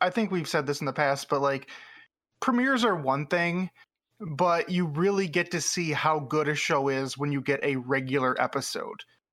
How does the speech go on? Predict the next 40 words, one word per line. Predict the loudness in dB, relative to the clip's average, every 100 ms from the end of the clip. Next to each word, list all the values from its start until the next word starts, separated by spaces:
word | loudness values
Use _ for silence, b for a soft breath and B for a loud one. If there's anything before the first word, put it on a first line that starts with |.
| _ -2
You | 0
know, | 2
nobody's | 2 0 0 0
getting, | 0 0 -2 -4
you | -2 -2
know, |
we're | 0
not | 0 0
getting | 0 0
everything | 0 2 2
for | 0
the | 0
first | 2 2 0 0
time. | 2 2 2
We're |
not | 2 2
meeting | 0 -4 -2
characters. | 0 0 0 0 0 0 -4 -2
We're | -2
just, | 0 -2 0
like, | -2 -2 -6 B B B _ _
everybody | 2 4 2 2 4
in | 2
this | 4
episode | 2 2 2 2
was | 0 -2
established | 0 2 2 4 2 0 0
and | 0
we | 2
got | 0
to | 0
see | -2 -2
them | -2 -2
do | -2 0
their | 0
thing | 2 0 2
on | 0
a | 0
weekly | -4 -4 0
basis, | 0 2 0 -2 -4 -10